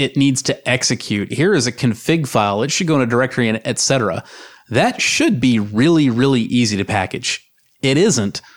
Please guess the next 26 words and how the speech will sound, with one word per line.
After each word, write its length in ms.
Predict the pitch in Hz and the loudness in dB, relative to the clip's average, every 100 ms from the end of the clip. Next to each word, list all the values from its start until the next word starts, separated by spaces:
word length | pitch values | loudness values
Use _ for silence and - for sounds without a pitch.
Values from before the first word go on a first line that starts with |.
| - - | -20 -6
because 300 | 151 156 139 | -2 2 2
these 160 | 127 120 | 0 0
package 380 | 156 160 120 - | -2 -2 -2 -2
systems 380 | 117 131 113 | -2 0 0
assume 480 | 113 - 180 214 120 | 0 0 2 2 2
that 100 | 110 | 2
they're 100 | 123 | 0
gonna 140 | 120 113 | 0 0
be 140 | 120 | -2
compiling, 800 | - 117 - 131 120 104 104 - | 0 -2 0 0 0 -2 -4 -4
you 80 | 127 | -2
know, 160 | 107 104 | 0 0
C 240 | - 117 | 0 -2
software. 600 | - 127 120 107 85 95 - - - - - | 0 -2 -2 -6 -8 -12 -16 -20 -20 -20 -2
And 280 | 127 113 107 - | 0 2 -2 0
everything 440 | 139 147 135 131 | 2 2 2 2
about 240 | 113 120 123 | 2 2 0
that 160 | 95 | -2
system 380 | - 117 123 110 | 0 -2 0 0
is 140 | 107 | 0
set 220 | - 127 117 | 0 0 -2
up 160 | 110 | 0
around 540 | 110 104 117 117 101 98 | -2 0 0 0 -2 -2
that 240 | 117 107 | -2 -2
incorrect 380 | 113 107 107 - | -4 -4 -4 -4
assumption. 480 | - 104 - - | -4 -6 -8 -12